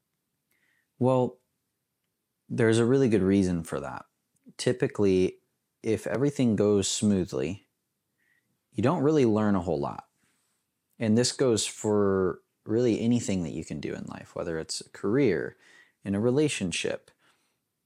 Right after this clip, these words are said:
um, raising a pet, whatever it might be. If everything goes perfectly smoothly,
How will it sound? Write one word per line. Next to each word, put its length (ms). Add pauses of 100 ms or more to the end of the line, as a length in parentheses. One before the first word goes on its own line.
(240)
um, 600 (240)
raising 560
a 60
pet, 580 (420)
whatever 280
it 60
might 180
be. 160
If 120
everything 420
goes 240
perfectly 580
smoothly, 540